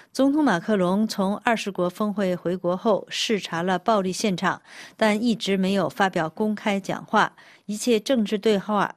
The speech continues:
都由总理出面。而黄背心运动至今没有推选出被认可的代表去和政府对话，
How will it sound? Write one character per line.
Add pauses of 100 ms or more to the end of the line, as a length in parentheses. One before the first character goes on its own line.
都
由
总
理
出
面。 (520)
而
黄
背
心
运
动
至
今
没
有
推
选
出
被
认
可
的
代
表 (180)
去
和
政
府
对
话，